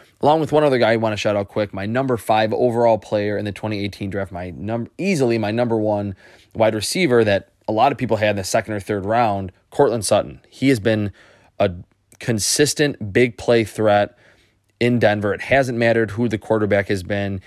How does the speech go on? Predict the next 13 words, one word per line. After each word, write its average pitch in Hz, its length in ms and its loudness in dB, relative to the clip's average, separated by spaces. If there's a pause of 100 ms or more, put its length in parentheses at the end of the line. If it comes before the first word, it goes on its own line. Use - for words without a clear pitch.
(140)
Flashed 139 580 0
as 135 140 -2
a 135 60 2
rookie, 127 280 0
there 117 120 0
were 110 80 0
some 95 180 -6
drops, 120 460 2
but - 240 -6
he 117 100 -6
was 110 160 -4
consistently 123 720 -4
either 104 520 -4